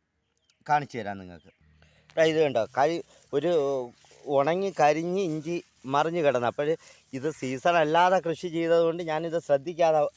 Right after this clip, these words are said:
പോയതുകൊണ്ടാണ്. ദാണ്ട ഇതുപോലത്തെ ചാക്കിൽ ഇപ്പോൾ തട്ടിയിട്ടപ്പോഴാണ് ഞാനിത് കണ്ടത്. അപ്പോൾ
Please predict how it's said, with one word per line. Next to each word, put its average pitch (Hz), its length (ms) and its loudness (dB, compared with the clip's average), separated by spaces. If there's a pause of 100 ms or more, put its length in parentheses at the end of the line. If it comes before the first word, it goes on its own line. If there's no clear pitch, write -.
(160)
പോയതുകൊണ്ടാണ്. 131 640 0 (140)
ദാണ്ട 135 200 -4 (400)
ഇതുപോലത്തെ 151 420 -2
ചാക്കിൽ 131 360 0
ഇപ്പോൾ 156 240 -4
തട്ടിയിട്ടപ്പോഴാണ് 165 760 -2 (520)
ഞാനിത് 175 320 0
കണ്ടത്. 123 260 4
അപ്പോൾ 160 240 0